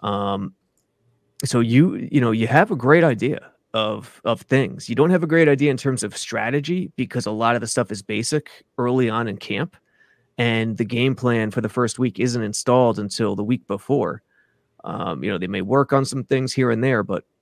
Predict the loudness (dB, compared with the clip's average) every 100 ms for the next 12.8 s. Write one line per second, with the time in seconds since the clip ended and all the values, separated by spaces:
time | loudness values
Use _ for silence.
0 | _ _ _ _ -8 -6 -2 0 0 0
1 | 0 0 0 0 0 -2 -6 -2 0 0
2 | -4 -10 _ _ _ _ _ _ _ 4
3 | 6 6 4 4 4 6 4 4 0 2
4 | 6 6 4 -2 -2 4 4 2 0 -2
5 | -2 -4 -10 _ -20 _ -6 -6 -8 -20
6 | -20 _ -8 -2 -2 -4 -10 -4 -2 -2
7 | -6 -8 -8 -8 -12 -16 -10 -10 -8 -8
8 | -8 -12 -8 0 2 2 2 0 0 0
9 | 0 0 0 0 0 0 -2 -8 -6 -2
10 | 0 -2 -2 -2 -2 0 0 0 0 2
11 | 4 4 2 0 -4 -4 -2 -2 -4 -2
12 | -2 -2 -6 0 0 0 -6 -14